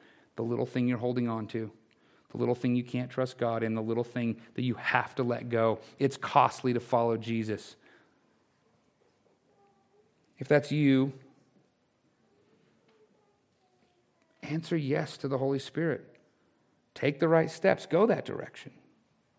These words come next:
Some of you have absolutely no peace and no fellowship with God.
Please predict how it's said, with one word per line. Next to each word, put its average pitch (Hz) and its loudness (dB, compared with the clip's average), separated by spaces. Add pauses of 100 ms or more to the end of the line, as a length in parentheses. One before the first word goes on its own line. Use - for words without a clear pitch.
(2250)
Some 170 0
of 151 2
you 131 6
have 117 6
absolutely 123 2
no 120 4
peace 107 -4 (280)
and 113 0
no 117 2
fellowship 104 -4
with 101 -14
God. 101 -8